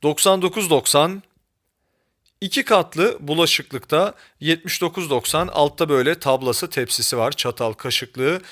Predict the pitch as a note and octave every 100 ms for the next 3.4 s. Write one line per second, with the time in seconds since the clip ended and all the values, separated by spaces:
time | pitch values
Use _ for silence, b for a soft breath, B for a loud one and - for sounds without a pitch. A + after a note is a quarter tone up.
0 | B B - A#2+ B2+ E3+ - D3+ - B2
1 | A2 C3 F#3 - _ _ _ _ _ _
2 | _ _ _ _ - G3 - A3+ F3+ C#3
3 | C3+ B2+ D#3